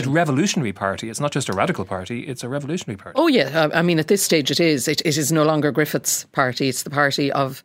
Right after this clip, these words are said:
Speaker 1: of the, the hard men. It's the party of the men who are in jail. And of course, one of the really interesting things, I think, about the election is that deliberate policy of running, uh, candidates who were in jail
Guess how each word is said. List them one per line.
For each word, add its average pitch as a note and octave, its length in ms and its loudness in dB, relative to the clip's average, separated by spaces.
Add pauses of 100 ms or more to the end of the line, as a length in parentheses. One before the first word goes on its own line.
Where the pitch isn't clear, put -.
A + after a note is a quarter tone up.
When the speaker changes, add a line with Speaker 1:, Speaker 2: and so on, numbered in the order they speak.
(200)
Speaker 1:
of D3 160 -2
the, C#3 240 2
the D3 160 -2
hard C#3 260 0
men. C#3 180 2
It's B2+ 140 -2
the - 80 -10
party C3+ 300 0
of A#2 100 -4
the C3+ 80 -2
men C3 160 2
who C3+ 100 -2
are C3+ 100 0
in C3+ 100 0
jail. C#3 260 0
And C3 80 0
of C#3 80 -4
course, D3+ 200 0 (260)
one B3 160 4
of F4 100 0
the B3 120 4
really F#3 280 4
interesting F#3+ 460 2
things, C#3 320 2
I C#3 80 4
think, C3+ 280 -2
about C#3 260 0
the C#3+ 100 2
election C#3 460 0 (400)
is F#3+ 340 4
that F3 220 0
deliberate B3+ 580 2 (100)
policy F#3 400 2
of D3 140 -2
running, D#3+ 360 2 (380)
uh, C#3+ 160 2
candidates D#3 520 0
who C#3+ 80 0
were C#3 100 2
in C3+ 120 2
jail C#3 280 0